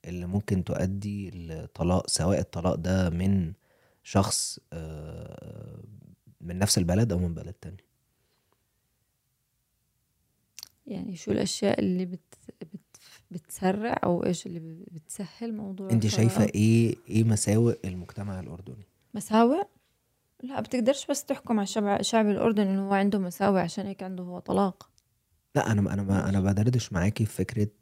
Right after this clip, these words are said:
Speaker 1: دلوقتي أنت كواحدة أردنية عشتي في الأردن وتربيتي في الأردن ودرستي في الأردن قبل ما تسافري وتستقري في ال-، في بلد تاني.
Speaker 2: مم.
Speaker 1: أنت شايفة إيه مساوئ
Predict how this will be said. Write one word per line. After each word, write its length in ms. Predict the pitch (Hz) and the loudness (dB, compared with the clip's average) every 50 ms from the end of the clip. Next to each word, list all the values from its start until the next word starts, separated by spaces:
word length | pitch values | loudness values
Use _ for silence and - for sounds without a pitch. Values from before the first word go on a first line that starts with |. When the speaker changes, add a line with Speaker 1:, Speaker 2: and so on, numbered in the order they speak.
| - - - | -20 -20 -18
Speaker 1:
دلوقتي 560 | - 76 92 87 92 104 104 - - 104 - | -16 -12 -8 -2 0 0 0 0 0 -2 -2
أنت 200 | 95 104 - - | -2 -4 -4 -4
كواحدة 360 | - 92 85 107 110 104 90 | -2 0 0 0 0 -4 -6
أردنية 460 | - 85 87 85 87 85 92 98 92 82 | -6 -8 -10 -10 -8 -6 -2 0 0 0
عشتي 260 | 90 101 - - - | 0 -2 -2 -6 -10
في 100 | - - | -10 -12
الأردن 340 | - - - - 98 90 87 | -14 -14 -12 -10 -10 -10 -10
وتربيتي 480 | 87 - - - 80 80 95 92 - | -10 -10 -6 -6 -4 -4 -4 -6 -6
في 80 | - - | -12 -14
الأردن 280 | - - 90 95 98 | -12 -14 -12 -10 -10
ودرستي 400 | 87 82 80 80 90 92 - - | -10 -10 -10 -12 -12 -12 -14 -14
في 80 | - - | -14 -14
الأردن 340 | 143 - - 98 185 170 - | -12 -12 -10 -10 -10 -12 -10
قبل 180 | - 175 175 | -10 -10 -8
ما 100 | 170 160 | -8 -10
تسافري 360 | - - - 185 - - - 92 | -10 -10 -12 -10 -6 -2 0 0
وتستقري 600 | 175 - 120 - - - - - 95 90 - 90 | 0 -2 -8 -10 -8 -8 -6 -6 -6 -6 -6 -10
في 160 | - - - | -12 -14 -14
ال-، 340 | 95 85 85 - 87 - - | -14 -14 -14 -14 -16 -18 -18
في 140 | - - | -16 -14
بلد 200 | - 165 175 170 | -12 -10 -10 -12
تاني. 340 | - - - 82 - 101 110 - - | -12 -12 -12 -10 -10 -10 -12 -12 -6
Speaker 2:
مم. 220 | - - 214 214 220 220 _ _ _ _ _ _ _ _ _ _ _ _ _ _ _ - | 0 0 2 2 0 -4 _ _ _ _ _ _ _ _ _ _ _ _ _ _ _ 0
Speaker 1:
أنت 180 | 101 101 98 107 | 0 2 2 0
شايفة 320 | 101 - 101 101 - - | 0 2 0 2 2 0
إيه 200 | - - 95 98 | -2 0 0 2
مساوئ 500 | 104 101 95 - - - 85 95 98 95 | 2 2 0 0 -4 -6 -6 -8 -8 -10